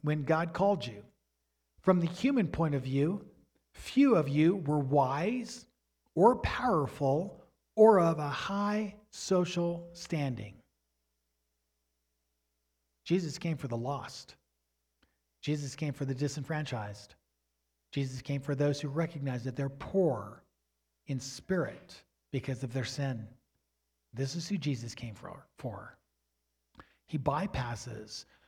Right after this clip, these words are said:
those who see themselves as strong, those who see themselves as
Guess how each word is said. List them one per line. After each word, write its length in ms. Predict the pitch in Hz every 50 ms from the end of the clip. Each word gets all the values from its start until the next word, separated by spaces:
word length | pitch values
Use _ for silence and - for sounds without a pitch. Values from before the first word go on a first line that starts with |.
| - - - _
those 240 | - 143 143 131 -
who 100 | - 135
see 300 | - - - - 180 175
themselves 640 | 151 151 139 131 117 - 151 139 127 120 120 - - -
as 200 | - 135 123 117
strong, 960 | - - - - - - 156 147 135 139 135 131 127 123 120 113 - - - - _ _ _ _ _ _ _ _ _ _
those 220 | - 135 135 135
who 100 | - 143
see 320 | 131 - - - 180 175 170
themselves 720 | 160 156 147 139 123 - - 156 127 120 120 113 - - - -
as 440 | 147 139 131 120 120 120 113 -